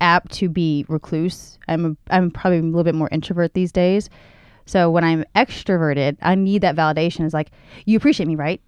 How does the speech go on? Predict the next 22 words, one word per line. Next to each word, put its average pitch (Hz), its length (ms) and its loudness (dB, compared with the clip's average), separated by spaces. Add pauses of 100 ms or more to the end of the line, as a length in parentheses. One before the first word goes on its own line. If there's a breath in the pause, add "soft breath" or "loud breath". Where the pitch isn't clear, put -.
(120)
You 202 120 0
like 208 180 2
me, 196 120 -2
you 202 220 0
like 196 240 0
me 180 220 0
when 175 100 2
I 165 80 2
go 160 120 -2
out, 180 180 0
right?" 147 280 -4
So 160 300 -2 (180)
it 208 100 2
gives 202 220 2
me 185 300 0
the 180 100 -2
confidence 160 440 -2
to 165 60 -4
go 151 120 -4
do 151 160 -8
it - 60 -8
again. 151 280 -4